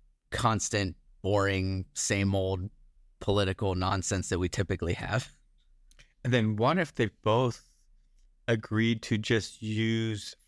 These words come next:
Speaker 2: funding from the campaigns from the federal government and not take super pac money?
Speaker 1: Mm-hmm.
Speaker 2: 'Cause they, they, they, you can do that if, if everybody agrees to just,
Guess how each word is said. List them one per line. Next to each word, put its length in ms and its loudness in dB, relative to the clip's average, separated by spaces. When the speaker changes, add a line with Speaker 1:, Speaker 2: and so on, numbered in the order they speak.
Speaker 2:
funding 600 2
from 400 4
the 300 0
campaigns 680 2
from 140 -2
the 80 0
federal 280 0
government 400 0
and 140 2
not 140 0
take 360 0
super 260 2
pac 320 4
money? 340 2
Speaker 1:
Mm-hmm. 240 0
Speaker 2:
'Cause 160 0
they, 140 2
they, 280 2
they, 340 0
you 180 -2
can 180 2
do 300 0
that 420 0
if, 240 2
if 140 -2
everybody 340 4
agrees 460 2
to 100 -2
just, 240 -4